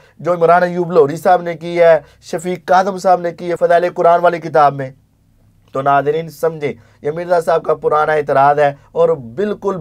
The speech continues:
बेदलील और बेबुनियाद एतराज़ है। असल बात ये है, एक हदीस है नबी करीम सल्लल्लाहु अलैहि वसल्लम की कि मैं तुम्हारे अंदर दो चीज़ें छोड़ कर जा रहा हूँ,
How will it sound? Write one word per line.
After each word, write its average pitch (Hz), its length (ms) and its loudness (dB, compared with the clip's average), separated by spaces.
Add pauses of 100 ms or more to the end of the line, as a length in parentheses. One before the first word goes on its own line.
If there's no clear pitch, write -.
बेदलील 165 720 -2
और 180 140 -4
बेबुनियाद 160 600 -2
एतराज़ 117 380 -4
है। - 120 -20 (560)
असल 269 280 2
बात 202 300 4
ये 151 220 -4
है, 151 180 0 (340)
एक 233 240 6
हदीस 208 380 -2
है 175 240 4
नबी 185 300 -6
करीम 180 280 -8
सल्लल्लाहु 143 420 0
अलैहि 117 100 -12
वसल्लम 120 200 -4
की 139 140 -8 (380)
कि 185 80 -4
मैं 208 160 0
तुम्हारे 170 440 2
अंदर 190 260 -2
दो 208 220 4
चीज़ें 175 260 -4
छोड़ 143 220 -2
कर 120 160 -4
जा 110 140 -2
रहा 98 100 -6
हूँ, 101 100 -16